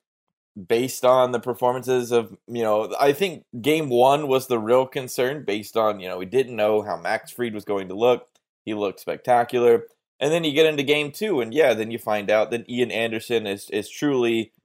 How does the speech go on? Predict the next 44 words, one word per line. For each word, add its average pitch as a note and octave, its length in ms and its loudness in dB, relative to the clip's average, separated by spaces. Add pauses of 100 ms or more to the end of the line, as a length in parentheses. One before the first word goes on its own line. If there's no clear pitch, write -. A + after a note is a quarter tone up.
(220)
the, A2 180 -4
the A2 220 -4
stud B2 580 2
that G#2 160 2
we A2+ 160 0
had G2+ 120 0
hoped B2 440 0
that G2+ 160 0
he G#2+ 140 -8
would A#2+ 320 2
be. G#2+ 320 -6 (340)
So B2+ 220 2
I C#3 80 6
wasn't D#3 340 4
necessarily B2 920 0 (200)
surprised B2+ 1120 0
that A#2 420 2
starting C3 440 2
pitching C#3 480 -2
was, A2+ 460 2 (460)
was A2 300 -2 (120)
what A2+ 320 0
carried A#2+ 640 0
through B2+ 380 -6 (100)
both A#2 260 2
of A2+ 80 -16
those A2+ 220 0
games. B2 480 -4 (320)
It's - 180 -2
just B2 180 -2
one B2 160 0
of A2+ 120 -4
those, A#2 240 4
now A2 400 2
that A#2 200 0
we A#2 140 -4
move A2+ 260 0
into A2+ 300 -2
a G2+ 60 0
five-game A#2 720 2
series G2+ 400 -4
or G2 100 -2
a F2 60 -6
potential A#2+ 800 -2